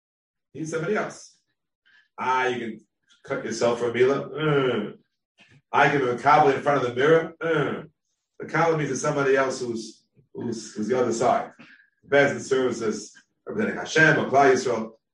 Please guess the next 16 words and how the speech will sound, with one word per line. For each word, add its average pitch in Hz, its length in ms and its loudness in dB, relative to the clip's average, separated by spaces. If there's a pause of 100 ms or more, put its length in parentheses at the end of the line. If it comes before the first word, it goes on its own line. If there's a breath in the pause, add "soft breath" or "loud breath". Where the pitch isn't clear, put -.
as 110 60 -20
we 117 100 -4
shall 110 140 -2
see. - 240 -10 (1500 soft breath)
The - 60 -10
Iyu 185 240 8
Akaki 165 580 6
Lo 156 140 6
Chazi 175 420 2
Shar 143 260 2
Mila 160 220 4
B'Goy 147 320 -2
Psul. 170 220 0
Ah, 160 260 -2 (440 soft breath)
you 123 80 -12
can't, 208 360 -2